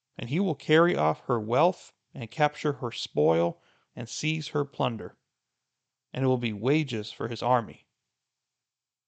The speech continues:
I have given him the land of Egypt for his labor which he performed, because they acted for me, declares the Lord God. On that day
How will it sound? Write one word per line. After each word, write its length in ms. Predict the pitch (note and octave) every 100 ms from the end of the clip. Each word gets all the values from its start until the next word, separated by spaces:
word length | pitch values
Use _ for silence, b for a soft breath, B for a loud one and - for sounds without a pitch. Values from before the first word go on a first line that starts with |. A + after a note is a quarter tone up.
| _ -
I 80 | B2+
have 180 | C#3 B2
given 280 | D#3 E3+
him 200 | D#3 E3+
the 100 | D#3
land 280 | C3+ C#3 D3+
of 80 | C3+
Egypt 580 | - D#3+ D3+ A#2+ A2 - _ _
for 140 | A#2+
his 220 | B2+ A#2+
labor 400 | A#2+ C3 A#2 G2
which 220 | G#2+ A2+
he 80 | -
performed, 680 | A2+ A2+ - B2+ G#2+ G2 - _ _ _ _ _ -
because 380 | A2+ - B2 A#2
they 360 | B2+ C#3 C3+ -
acted 480 | B2+ B2 - A#2 - _ _
for 160 | A2+
me, 380 | G#2+ B2 G#2+ _ _ _ _ -
declares 400 | A2+ - A#2 G#2
the 80 | A2
Lord 260 | G#2+ G2+
God. 320 | G2+ G#2 - - _ _ _ _ _ _ _ _ _ _ _ _ _ _ -
On 200 | B2 D#3+
that 240 | F3+ E3+
day 400 | D3+ E3+ A2 -